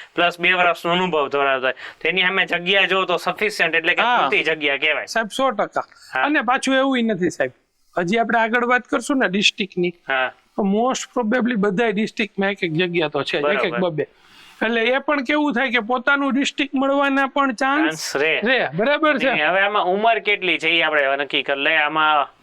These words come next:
Speaker 1: કેટલા વર્ષથી લઈને કેટલા વર્ષ સુધી ફોર્મ ભરી શકે ને કેને કેટલું રિલેક્સેશન મળે છે?
Speaker 2: સાહેબ, આની અંદર ઉંમર છે એકવીસ વર્ષથી લઈ,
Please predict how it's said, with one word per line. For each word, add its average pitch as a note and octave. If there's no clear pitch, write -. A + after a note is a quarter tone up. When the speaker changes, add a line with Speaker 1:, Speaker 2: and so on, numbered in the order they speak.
Speaker 1:
કેટલા F3+
વર્ષથી F3+
લઈને E3+
કેટલા E3+
વર્ષ E3
સુધી E3
ફોર્મ E3
ભરી D#3+
શકે D#3+
ને D3
કેને D#3+
કેટલું D#3+
રિલેક્સેશન D#3+
મળે C#3
છે? B2
Speaker 2:
સાહેબ, A#3+
આની A3+
અંદર B3
ઉંમર A#3
છે A3+
એકવીસ G#3+
વર્ષથી A3+
લઈ, G#3+